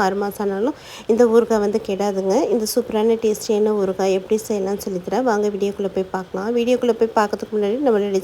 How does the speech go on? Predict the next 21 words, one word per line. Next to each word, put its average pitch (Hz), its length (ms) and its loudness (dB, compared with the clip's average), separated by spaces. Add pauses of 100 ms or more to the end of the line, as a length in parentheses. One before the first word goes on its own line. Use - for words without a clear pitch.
சேனலை 214 320 2 (440)
சப்ஸ்கிரைப் 269 420 4
பண்ணாதவங்க 254 420 4
சப்ஸ்கிரைப் 208 420 0
பண்ணிக்கோங்க. 202 480 -2
Thank 247 260 2
you. 233 60 4 (760)
தக்காளி 330 400 6
பழத்தை 247 360 6
இந்த 226 140 2 (100)
மாதிரி 233 240 2 (160)
நல்லா 214 220 4 (100)
கழுவிட்டு, 220 480 0 (180)
காய 226 320 4
வச்சுட்டு, 214 340 -2 (140)
நல்லா 220 260 2 (380)
துணியினால 269 680 4
நல்லா 208 240 2 (120)
துடைச்சி 208 340 0
வச்சுக்கோங்க. 208 400 0 (140)
அப்போ 220 140 -4